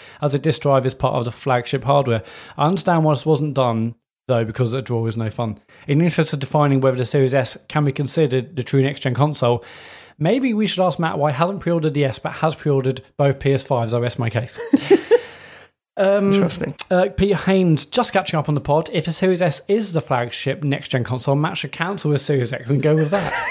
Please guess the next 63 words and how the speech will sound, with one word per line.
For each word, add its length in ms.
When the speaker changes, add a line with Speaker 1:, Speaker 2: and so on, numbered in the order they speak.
Speaker 1:
Decision, 420
the 140
decision 380
made 200
by 120
Dave 280
and 100
James, 280
uh, 280
Dave 200
and 120
Sean 200
is 80
the 100
right 180
one. 140
Um, 600
okay, 260
but, 140
uh, 140
there's, 340
uh, 260
I 60
mean, 180
basically, 380
yeah, 60
Speaker 2:
One 80
Speaker 1:
like, 100
Speaker 2:
more, 100
Speaker 1:
Mir-, 140
Speaker 2:
do 140
one 80
Speaker 1:
Maria 40
Speaker 2:
more 240
and 120
then 100
Speaker 1:
Mendieta, 240
James 220
Turtley 280
one, 300
keep 220
up 80
the 80
excellent 340
work. 500
Um, 680
Christopher 300
Love, 220
there 120
are 80
three 260
next-gen 360
consoles 360
and 100
one 100
inferior 480
option 280
that 120
can't 300
reach 180
their 100
original 320
output. 380